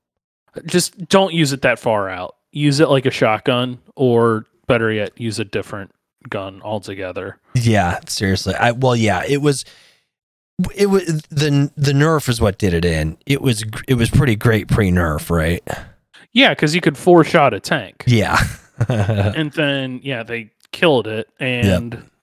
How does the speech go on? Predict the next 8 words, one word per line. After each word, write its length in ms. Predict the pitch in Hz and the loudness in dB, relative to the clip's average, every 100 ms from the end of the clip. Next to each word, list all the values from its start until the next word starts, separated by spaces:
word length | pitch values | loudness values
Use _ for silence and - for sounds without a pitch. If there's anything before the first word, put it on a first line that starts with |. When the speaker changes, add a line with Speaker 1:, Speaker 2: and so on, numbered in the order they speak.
| _ _ _ _ - | _ _ _ _ -14
Speaker 1:
yeah. 280 | 110 - - _ _ _ _ | -12 -12 -14 _ _ _ _
Uh, 220 | 127 123 | 0 0
twenty-one 1300 | 120 - 170 165 165 160 160 156 156 156 135 139 147 143 | 0 -2 2 4 2 2 0 0 0 2 4 6 4 0
point 340 | - 139 131 | 0 -2 -2
four 400 | - 131 131 131 | 0 2 4 4
rounds 360 | 123 127 127 - | 2 -2 -2 -4
per 180 | - 120 | -6 -6
minute, 440 | 113 117 113 110 | -6 -6 -6 -8